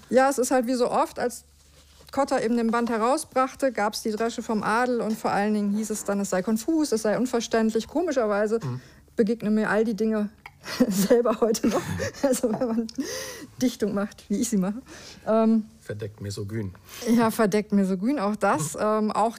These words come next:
Speaker 1: die, ähm, ja, im Grunde die Verlagsgeschichte ist eine ähnliche, denn meine erste Ausgabe war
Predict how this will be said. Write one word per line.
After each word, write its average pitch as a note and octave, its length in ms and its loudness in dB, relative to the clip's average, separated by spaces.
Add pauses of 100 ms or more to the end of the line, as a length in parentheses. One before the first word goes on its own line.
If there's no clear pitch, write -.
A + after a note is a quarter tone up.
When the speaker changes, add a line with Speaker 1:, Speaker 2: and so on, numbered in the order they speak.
(160)
Speaker 1:
die, G#3+ 300 0
ähm, G3+ 760 -2 (440)
ja, G3 240 -2
im F#3+ 140 0
Grunde G3+ 260 0
die F#3 160 -14
Verlagsgeschichte G3+ 760 -2
ist F#3+ 240 -6 (140)
eine G3 180 2
ähnliche, G#3 380 0
denn G3 160 0
meine F#3+ 240 0
erste G3+ 300 -2
Ausgabe G3 680 0
war F3+ 520 -2